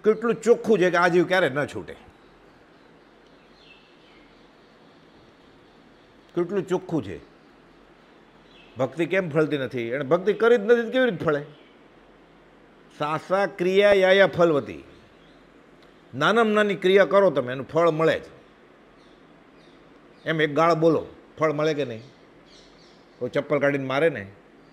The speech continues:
છેડતી કરે તો કોઈ યુવાન સ્ત્રીની, એરંડિયું લે તો ફળે કે નહીં? બે ત્રણ કલાકમાં જ ફળે કે નહીં એરંડિયું? કે આવ પછીના ભવે જુલાબ લાગે. સાસા ક્રિયા યાયા ફલવતી.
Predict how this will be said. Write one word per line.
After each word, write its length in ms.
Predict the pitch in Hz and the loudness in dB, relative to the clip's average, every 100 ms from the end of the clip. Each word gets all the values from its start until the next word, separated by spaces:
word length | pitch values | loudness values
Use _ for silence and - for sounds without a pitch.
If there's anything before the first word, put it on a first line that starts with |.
| - | -4
છેડતી 260 | 147 143 139 | -2 -2 -2
કરે 220 | 135 139 | 0 0
તો 120 | 139 | -2
કોઈ 200 | 139 156 147 | -6 -8 -6
યુવાન 260 | 123 135 123 | -4 -2 -4
સ્ત્રીની, 420 | - 127 127 147 147 - _ - _ _ - | -10 -8 -8 -12 -20 -20 _ -20 _ _ 0
એરંડિયું 420 | 165 180 175 165 | 2 4 4 4
લે 140 | 165 | 4
તો 80 | 135 | 2
ફળે 280 | 120 151 160 | 0 0 0
કે 100 | 139 | -4
નહીં? 220 | 110 107 113 - - - _ - - _ - _ - | -8 -14 -20 -20 -20 -20 _ -20 -20 _ -20 _ -6
બે 120 | 135 143 | -2 0
ત્રણ 140 | 160 | 0
કલાકમાં 360 | 160 165 156 160 | 2 2 2 -4
જ 20 | |
ફળે 300 | - 151 170 | 2 4 4
કે 100 | 156 | 2
નહીં 140 | 131 | 0
એરંડિયું? 280 | 113 110 113 | -2 -4 -4
કે 60 | 127 | -2
આવ 140 | 131 | -2
પછીના 300 | 147 147 160 | -2 -2 0
ભવે 240 | 127 139 131 | 2 2 2
જુલાબ 280 | 117 117 101 | 0 -2 -2
લાગે. 240 | 95 82 - - - _ _ - - - _ _ - | -6 -8 -18 -20 -20 _ _ -20 -20 -20 _ _ -8
સાસા 360 | 151 160 - 220 | -4 -2 4 4
ક્રિયા 320 | 190 226 226 | 4 4 6
યાયા 220 | 226 226 | 6 6
ફલવતી. 640 | 180 180 165 131 95 76 | 4 2 2 -2 -6 -14